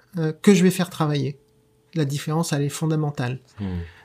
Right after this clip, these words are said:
Speaker 1: Euh, mais avant tout, c'est trouver un client. S'il y a pas de client, on peut bâtir, euh, plein de choses dans sa tête et dire, « C'est génial, rencontrer plein de monde »,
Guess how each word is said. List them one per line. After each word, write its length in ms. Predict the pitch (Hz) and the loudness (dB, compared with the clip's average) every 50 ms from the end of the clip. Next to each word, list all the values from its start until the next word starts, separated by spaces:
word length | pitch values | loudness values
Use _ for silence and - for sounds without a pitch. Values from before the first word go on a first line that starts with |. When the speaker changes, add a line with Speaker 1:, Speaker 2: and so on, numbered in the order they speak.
| _ - - | _ -8 -2
Speaker 1:
Euh, 320 | 147 143 143 147 143 147 - - | 0 0 2 2 0 0 4 6
mais 120 | 165 170 | 8 8
avant 220 | 170 165 170 175 | 8 8 6 4
tout, 160 | 175 - 247 226 | 2 0 -2 0
c'est 100 | - 170 | 0 0
trouver 300 | - - - 165 165 170 | -2 0 -2 2 2 2
un 80 | 160 | 2
client. 340 | - - - 156 147 143 - - | 0 0 0 0 0 0 -2 -2
S'il 180 | - - - | -2 2 4
y 20 | 175 | 4
a 60 | 165 | 6
pas 100 | - 202 | 6 4
de 60 | 196 - | 4 4
client, 240 | - 165 165 180 180 | 4 4 6 6 6
on 60 | 175 | 6
peut 140 | 180 151 139 | 4 2 2
bâtir, 600 | 135 131 131 - - - - 151 156 165 156 - | 2 2 0 -2 -6 -2 0 0 2 2 0 0
euh, 160 | 120 117 120 120 - | 0 -2 -2 -2 -4
plein 200 | - - 147 147 | -2 0 0 0
de 80 | 131 | 0
choses 460 | - - - 127 127 135 143 151 143 | -2 0 0 2 2 2 2 2 2
dans 100 | 127 120 | 0 0
sa 180 | 120 - 117 107 | 0 -2 -4 -4
tête 460 | - - 123 127 135 151 151 - - | -2 0 2 2 4 2 0 0 -2
et 40 | 127 | -4
dire, « 180 | 120 131 135 - | -2 -2 -4 -2
C'est 140 | - 123 117 | 0 0 2
génial, 360 | 117 120 117 117 127 139 151 | 2 2 2 2 2 2 2
rencontrer 400 | 131 127 113 - 123 - - 123 | 2 0 0 -2 -2 0 0 -2
plein 220 | 113 - 143 147 | 0 4 4 4
de 60 | 143 131 | 4 4
monde », 420 | 127 123 127 143 170 196 180 131 | 4 4 6 8 10 10 8 8